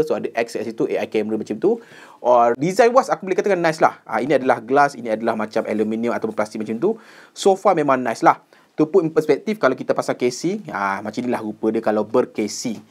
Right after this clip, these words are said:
Ah, so, bahagian tengah ni akan keluar, lubang ni akan terdedah. So, dia akan keluar kat sini lah. Alright. Quite okey punya casing lah. Nice lah kan. Ah, cumanya dia menutupi segala keindahan transparent punya mode tu lah.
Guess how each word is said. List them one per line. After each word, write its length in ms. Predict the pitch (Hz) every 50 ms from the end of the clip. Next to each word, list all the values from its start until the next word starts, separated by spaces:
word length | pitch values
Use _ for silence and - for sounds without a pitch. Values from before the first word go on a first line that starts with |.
| _ _ _ _ _ _
Ah, 140 | - 95 107
so, 140 | - 135 120
bahagian 180 | 117 113 117
tengah 160 | 113 117 131 127
ni 80 | 131
akan 160 | 113 - 117 107 -
keluar, 420 | 117 113 120 131 139 151 151 147
lubang 240 | 120 110 107 113 117
ni 80 | 120
akan 220 | 110 - 113 107 -
terdedah. 480 | 123 107 110 107 110 135 165 175 160
So, 100 | - - 113 104
dia 100 | 104 -
akan 80 | 113
keluar 220 | 110 107 107 101 90
kat 80 | -
sini 100 | 104 110
lah. 160 | 120 131 127 - _ _ _ _ _ _ -
Alright. 240 | - 143 190 - - _ _ _ _ _ _ _ _ _ _ _
Quite 240 | - 247 - - - _ _ _ _ _ _ _ _ -
okey 320 | 147 147 - - - 175 160
punya 160 | 170 160 160
casing 240 | 156 147 - 151 143
lah. 80 | 120
Nice 240 | 113 117 135 120 -
lah 160 | 123 117 123
kan. 180 | 151 143 110 101 101
Ah, 80 | 104 98
cumanya 240 | - 113 127 147 139
dia 160 | 123 123 120
menutupi 480 | 120 120 127 131 131 - 135 - 147
segala 320 | 135 123 117 120 117 123 127
keindahan 720 | 123 - - - - 131 131 123 127 120 - 131 127 113
transparent 480 | - 123 117 - - - 120 117 123 117
punya 160 | 120 120 113
mode 180 | 117 120 117 -
tu 80 | -
lah. 140 | 214 185